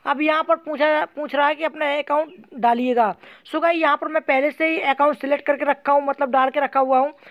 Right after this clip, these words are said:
आप भी डाल सकते हो अपना बैंक अकाउंट। यहाँ पर हम इसी पर टिक करेंगे, यहाँ पर हम दूसरा बैंक भी यहाँ से ऐड कर पाएंगे। तो दोस्तों मैं इसी को टिक कर देता हूँ, यहाँ पर नेक्स्ट पर क्लिक कर देता हूँ। क्लिक करने के बाद अब दोस्तों यहाँ पर अमाउंट डालना है। तो गाइस मैं आपको बता दूँ कि मैं बहुत ज़्यादा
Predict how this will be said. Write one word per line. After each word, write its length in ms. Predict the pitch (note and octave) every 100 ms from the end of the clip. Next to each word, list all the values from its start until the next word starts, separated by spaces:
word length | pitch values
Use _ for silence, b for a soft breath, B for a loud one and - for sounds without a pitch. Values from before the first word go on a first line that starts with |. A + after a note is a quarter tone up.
| B B
आप 160 | C4 C4+
भी 160 | A3+ D4+
डाल 240 | C4+ C#4
सकते 300 | C4+ C4+ C#4+
हो 80 | C#4+
अपना 260 | C4+ C4+ B3+
बैंक 300 | A#3+ C4 C4
अकाउंट। 300 | C4 C#4+ D#4 B B -
यहाँ 140 | B3+
पर 100 | C4+
हम 140 | C#4+ D4
इसी 200 | - C#4+
पर 100 | D4+
टिक 220 | C#4 C4+
करेंगे, 260 | C#4+ C#4 D#4
यहाँ 140 | D4
पर 100 | C#4
हम 180 | C#4 C#4
दूसरा 260 | A#3+ A#3+ C#4+
बैंक 240 | C4 C4+
भी 160 | B3 C#4+
यहाँ 180 | B3+ B3
से 180 | - C#4+
ऐड 180 | C4+
कर 160 | C4 C4
पाएंगे। 360 | - B3 B3+ E4+ B B B B -
तो 180 | D#4+ E4
दोस्तों 300 | D#4+ - D#4+
मैं 180 | D#4 D#4
इसी 200 | D4+ D4
को 80 | D#4+
टिक 220 | - C#4+
कर 120 | D4
देता 180 | C4+ D4+
हूँ, 100 | D#4+
यहाँ 140 | D4 C#4
पर 120 | D4
नेक्स्ट 300 | C4+ C4+ -
पर 80 | D4
क्लिक 300 | - B3+ -
कर 140 | G#3
देता 180 | G3 G#3+
हूँ। 240 | A3+ G#3 - B B B
क्लिक 200 | D4+ E4+
करने 160 | E4+ F4
के 20 |
बाद 140 | F4+ F4+
अब 180 | D4 D#4+
दोस्तों 300 | D#4+ D#4 D#4+
यहाँ 180 | D4 C4+
पर 100 | D#4+ G4+ B3+
अमाउंट 340 | C4 D4+ C4 G3+
डालना 300 | G#3+ G#3+ G#3+
है। 220 | G3+ F3 B B -
तो 80 | D4
गाइस 240 | D4 E4
मैं 100 | D4+ D#4
आपको 140 | D#4
बता 220 | C#4+ C#4+
दूँ 120 | C#4+
कि 100 | D4+
मैं 220 | D#4+ D#4+ A3+
बहुत 240 | A#3 C#4
ज़्यादा 220 | C#4+ D4